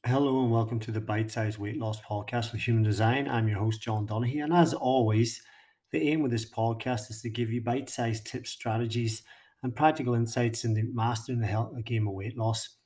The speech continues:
without losing your <laughs> mind in the process. And today I've got a cool wee, um, study. We're on episode, uh, fifty-two today. I can't believe I've done fifty-two of these. And if you're in Sydney, by the way, it's, um,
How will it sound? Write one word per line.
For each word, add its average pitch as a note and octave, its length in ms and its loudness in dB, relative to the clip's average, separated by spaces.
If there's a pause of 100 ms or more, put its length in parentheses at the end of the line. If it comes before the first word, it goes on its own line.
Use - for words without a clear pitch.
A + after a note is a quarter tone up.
(200)
without B2 240 2
losing A2 320 4
your G2 120 -2
<laughs> - 0 -
mind A2 320 2
in G#2+ 100 0
the G2+ 60 -8
process. A2+ 640 -4 (500)
And C#3+ 100 -2
today E3+ 280 6
I've G3 100 6
got C3+ 140 4
a A2+ 80 0
cool D3+ 380 4
wee, A2 280 4
um, G2 300 -10
study. A2 340 -4
We're B2 160 2
on C3+ 180 -4
episode, B2 600 -2 (640)
uh, B2 60 -6 (100)
fifty-two - 800 -2
today. D3 240 -4
I D#3+ 40 -2
can't B2+ 220 -4
believe G#2 320 0
I've F#2+ 80 -8
done G#2 220 -4
fifty-two A2 500 -2
of G#2+ 60 4
these. A#2+ 380 2 (340)
And A#2 320 4
if A2+ 100 0
you're D3+ 80 8
in D#3+ 100 10
Sydney, C3 340 4
by G#2+ 180 2
the G#2 80 0
way, G#2+ 180 2
it's, A2+ 220 -2
um, G2+ 320 -4